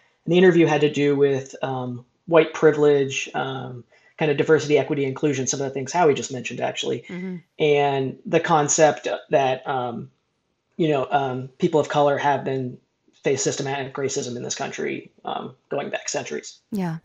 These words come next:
Speaker 2: So this wasn't the only story like this from Fox that's going on right now, right?
Speaker 1: No, uh, Fox has actually done several stories on a couple of different school districts around Arizona, one in Tucson over,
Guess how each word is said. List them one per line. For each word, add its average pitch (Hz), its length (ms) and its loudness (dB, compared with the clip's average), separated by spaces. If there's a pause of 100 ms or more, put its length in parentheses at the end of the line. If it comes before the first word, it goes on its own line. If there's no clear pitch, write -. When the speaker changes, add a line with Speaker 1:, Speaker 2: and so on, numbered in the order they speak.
(360)
Speaker 2:
So 294 160 0
this 269 220 -2
wasn't 403 240 0
the 208 100 0
only 220 200 -2
story 196 300 -4
like 185 260 -6
this 143 140 -10
from 135 140 -8
Fox 131 300 -8
that's - 140 -12
going 143 200 -4
on 135 100 -4
right 127 120 -6
now, 139 120 -2
right? 180 200 -2 (1300)
Speaker 1:
No, 170 400 8 (120)
uh, 156 200 6
Fox 180 320 4
has 175 100 2
actually 160 720 2 (180)
done 151 340 2
several 175 420 2
stories 147 400 0
on 139 100 -4
a 135 40 -8
couple 151 260 2
of 143 80 2
different 143 260 -4
school 143 240 -4
districts 135 380 -6
around 135 180 -6
Arizona, 147 540 0
one 143 200 2
in 139 160 -4
Tucson 139 640 -2
over, 143 600 -4